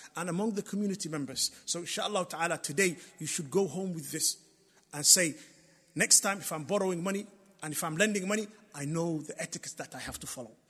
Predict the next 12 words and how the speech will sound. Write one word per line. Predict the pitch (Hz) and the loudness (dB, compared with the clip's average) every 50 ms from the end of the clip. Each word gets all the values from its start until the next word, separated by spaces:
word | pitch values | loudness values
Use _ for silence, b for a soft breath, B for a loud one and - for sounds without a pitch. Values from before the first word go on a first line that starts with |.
| B B B B B - | B B B B B 6
Also, | 220 240 269 202 - 214 180 147 135 - - - - | 6 8 10 10 10 8 8 4 -2 -6 -12 -12 -10
if | - - | -8 -6
I'm | 170 160 151 | -6 -6 -2
borrowing | 135 185 233 226 226 220 214 196 196 | 0 2 4 4 4 4 2 2 2
money, | 208 208 170 - B B B B B - - | 2 2 0 -2 B B B B B -12 -8
I | 143 | -6
have | 131 - 185 - - | -4 -4 -4 -6 -6
to | - 170 | -6 -6
make | 165 175 175 | -6 -6 -6
sure | - - 170 156 | -8 -8 -6 -8
that | 143 - - | -8 -10 -12
int-, | 135 - | -12 -14